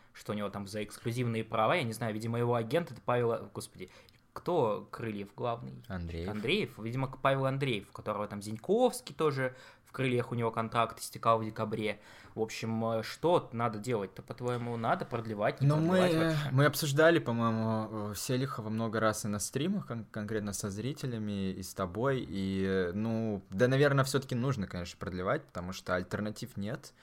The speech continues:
Speaker 2: Э, в принципе, в России нету таких игроков, которых вот сейчас можно там переманить, э, из сильных. Ну, мы обсуждали, ну, кого там, ну, Ломаева все сватают, это, э, прям такой очевиднейший трансфер был одно время. Ну, вот после матча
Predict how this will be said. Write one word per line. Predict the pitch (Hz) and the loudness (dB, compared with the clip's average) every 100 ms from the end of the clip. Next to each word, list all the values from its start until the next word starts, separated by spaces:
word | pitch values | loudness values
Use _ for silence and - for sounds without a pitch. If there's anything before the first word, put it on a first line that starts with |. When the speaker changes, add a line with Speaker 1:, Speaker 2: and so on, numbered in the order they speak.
| - - | -20 -8
Speaker 2:
Э, | 92 92 92 | 0 2 0
в | - | 0
принципе, | 104 98 - | -2 -2 -2
в | 92 | 0
России | 95 95 - 110 98 | 0 -2 -4 -2 0
нету | 98 104 - | 0 -2 -6
таких | - 95 110 98 | -10 -6 -4 -2
игроков, | 98 98 117 - | -4 0 -2 -2
которых | 95 98 - | -8 -8 -6
вот | 95 | -8
сейчас | - 101 95 | -2 -2 -2
можно | 98 92 | -6 -6
там | 92 92 | -8 -8
переманить, | - 92 90 95 151 - - - - - | -6 -8 -6 -6 -8 -12 -20 -20 -20 -14
э, | 90 82 82 87 | -8 -4 -2 -2
из | 95 | -2
сильных. | - 101 92 - | -2 -2 -2 -2
Ну, | 117 | 0
мы | 110 | 0
обсуждали, | 98 - 95 90 120 113 | -2 -4 -8 2 2 2
ну, | 101 | -2
кого | 110 101 | -2 -4
там, | 85 85 92 | -4 -6 -4
ну, | 98 | 2
Ломаева | 104 110 123 127 104 | 4 8 8 8 6
все | 98 - 98 | 2 -2 -2
сватают, | - 98 113 104 90 | 0 2 2 2 -4
это, | 90 87 | -4 -4
э, | 87 87 85 87 87 82 | -4 -4 -4 -6 -8 -8
прям | 85 85 85 82 87 | -6 -6 -6 -8 -10
такой | - 95 87 | -4 -2 -2
очевиднейший | - 107 104 92 87 | -2 -4 -4 -6 -6
трансфер | - 104 135 - 90 | -2 -2 -2 -4 -4
был | 95 92 | -2 -2
одно | 87 90 | -2 -4
время. | 87 87 85 | -6 -6 -6
Ну, | 85 87 | -6 -4
вот | 90 - | -4 0
после | 98 - 92 | 0 0 0
матча | 95 95 - 90 90 | 0 0 -4 -6 -6